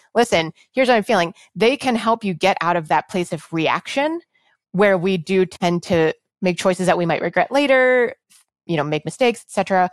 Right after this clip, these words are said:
You know, you can still learn from mistakes. So I'm okay with that to an extent, but get you out of that reactive space into a responsive place where you can actually be like,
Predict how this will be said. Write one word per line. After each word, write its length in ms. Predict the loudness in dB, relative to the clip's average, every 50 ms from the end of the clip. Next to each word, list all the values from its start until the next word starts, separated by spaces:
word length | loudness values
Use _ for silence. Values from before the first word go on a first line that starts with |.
| -6 -18 -20 -20 -8 -4
You 80 | -2
know, 60 | -2 0
you 80 | -2
can 100 | -4 -8
still 220 | -8 -6 -4 -4 -2
learn 180 | -2 -2 -4
from 140 | -4 -8 -10
mistakes. 360 | -10 -10 -8 -8 -8 -6 -6
So 240 | -4 -4 -4 -6 -8 _ _ _ _
I'm 140 | -6 -4 -4
okay 180 | -4 -4 -6 -6
with 140 | -4 -2 0
that 240 | 0 0 -2 -2
to 80 | -4 -6
an 80 | -6 -6
extent, 380 | -4 -2 0 0 0 0 -2 -8 -20 -20 -20 -20 -20 -20 _ _ 2
but 160 | 2 2 2
get 160 | 2 0 0 2
you 80 | 2
out 120 | 2 4 4
of 60 | 2
that 260 | 2 2 2 0 -2
reactive 560 | -2 0 2 2 2 0 -2 -4 -4 -4 -4
space 320 | -4 -4 -4 -4 -4 -4 -2 -2
into 260 | -2 0 0 0 0
a 120 | 0 0
responsive 920 | 0 0 -2 -4 -2 0 2 2 2 2 0 -4 -6 -8 -8 -8 -10 -12 -18 _ _ -2
place 300 | 0 0 0 0 -2 -6
where 140 | -4 -2 0
you 140 | 0 0 0
can 120 | 0 0
actually 260 | -2 -2 -2 -4 -2 0
be 60 | 2
like, 160 | 0 0 2